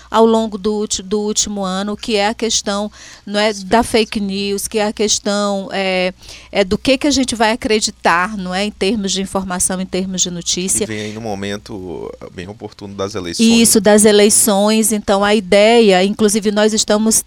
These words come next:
Speaker 1: trazendo pra essa, pra esse debate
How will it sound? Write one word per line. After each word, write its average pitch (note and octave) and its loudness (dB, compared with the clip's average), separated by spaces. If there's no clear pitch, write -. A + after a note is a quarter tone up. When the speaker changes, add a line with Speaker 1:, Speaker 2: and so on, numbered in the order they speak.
Speaker 1:
trazendo A3 4
pra G3 0
essa, F#3 0
pra F#3 0
esse F#3 0
debate F3+ 0